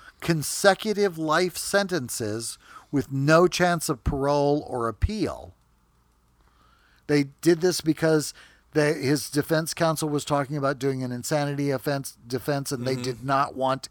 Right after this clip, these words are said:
Speaker 1: to risk any chance that he would not be
Speaker 2: Yeah.
Speaker 1: convicted of the crime. So in exchange for taking the death penalty off the table, um, he gets consecutive life sentences with no chance of appeal or parole,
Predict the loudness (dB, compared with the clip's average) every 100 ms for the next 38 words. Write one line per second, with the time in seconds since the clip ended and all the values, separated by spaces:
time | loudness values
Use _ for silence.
0 | -20 -20 -12 -4 2 2 2 -6 _ -2
1 | 0 0 -2 -2 -2 -2 -6 -8 -6 -4
2 | -4 -2 -4 -4 -4 -4 -4 -8 -6 0
3 | 2 2 0 -2 0 -2 0 2 2 0
4 | -2 -2 -4 -2 0 0 0 -6 -18 -8
5 | -4 2 2 2 0 -2 4 4 4 0
6 | 0 0 -2 -2 0 0 0 -2 -8 -2
7 | 0 2 0 -2 -4 _ _ _ _ _
8 | _ _ 2 6 6 4 -6 -4 -4 2
9 | 2 2 -6 -8 -10 _ _ _ _ _
10 | _ _ _ _ _ _ _ 0 0 2
11 | 4 4 4 0 2 2 2 0 -2 -4
12 | -6 -4 -6 -4 0 0 0 -2 -4 -4
13 | -6 -6 -4 -2 0 0 -4 -8 -4 0
14 | 0 0